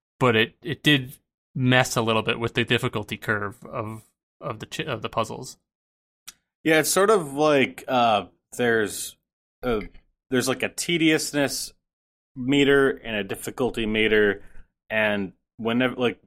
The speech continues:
Speaker 2: as the difficulty goes up, the tediousness goes down because you're sort of giving more and more, uh, y-, you're getting into more and more chaotic situations.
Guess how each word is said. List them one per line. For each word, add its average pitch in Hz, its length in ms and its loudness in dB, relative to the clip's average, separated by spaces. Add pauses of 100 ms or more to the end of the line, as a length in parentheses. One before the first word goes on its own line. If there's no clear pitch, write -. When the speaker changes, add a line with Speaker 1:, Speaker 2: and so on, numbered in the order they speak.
(120)
Speaker 2:
as 123 220 0
the 127 100 0
difficulty 131 560 -2
goes 110 320 -2
up, 120 180 -2
the 107 60 -12
tediousness 117 680 -2
goes 107 240 -2
down 117 580 -2
because 104 420 -6
you're 104 80 -6
sort 113 240 -4
of 95 180 -6
giving 101 440 -2 (240)
more 107 260 -2
and 107 140 -2
more, 104 480 -2 (560)
uh, 95 400 -2 (560)
y-, 120 120 -6
you're 117 120 -10
getting 131 240 2
into 117 160 4
more 107 180 2
and 110 80 2
more 110 140 0
chaotic 110 440 2
situations. 113 840 -2